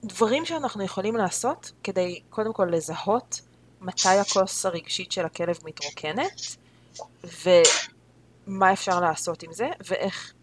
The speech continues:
אפשר למלא לו בחזרה את הכוס הרגשית. וזה איזושהי דרך להסתכל על המצב הרגשי של הכלב כרגע, ולהבין את ההתנהגות שלו לטובה ולרעה,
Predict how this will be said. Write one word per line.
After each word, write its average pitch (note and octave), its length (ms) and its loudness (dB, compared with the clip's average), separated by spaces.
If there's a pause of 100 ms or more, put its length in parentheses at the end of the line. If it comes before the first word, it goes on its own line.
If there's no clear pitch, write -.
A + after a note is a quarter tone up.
אפשר F3+ 220 -4
למלא D#3+ 380 0
לו E3+ 120 0
בחזרה D3+ 460 -4
את D3+ 100 -8
הכוס - 280 -12
הרגשית. - 600 -12 (440)
וזה F3 160 -4
איזושהי G#3+ 420 -2
דרך G3 460 0
להסתכל F3 600 -4
על F#3+ 120 2
המצב D3+ 460 -2
הרגשי F3 440 -6
של F3 180 -4
הכלב E3 320 -2
כרגע, G3 600 -2 (440)
ולהבין E3+ 500 0
את G#3 120 -4
ההתנהגות E3 680 -4
שלו G3 280 0
לטובה D#3+ 420 -2
ולרעה, G3 440 0